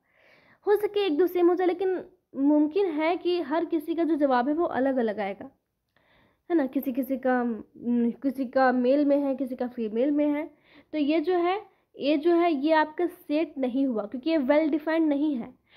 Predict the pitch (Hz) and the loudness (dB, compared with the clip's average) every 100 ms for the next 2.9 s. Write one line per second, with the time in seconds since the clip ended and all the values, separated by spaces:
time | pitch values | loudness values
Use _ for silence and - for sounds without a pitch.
0 | - - 233 302 339 311 330 339 359 330 | -20 -4 4 4 4 2 2 2 2 0
1 | 330 330 359 247 302 330 339 320 339 339 | 0 0 -2 2 2 4 2 2 0 2
2 | 339 311 285 285 247 233 233 190 262 | 2 2 2 4 2 0 -2 -4 -8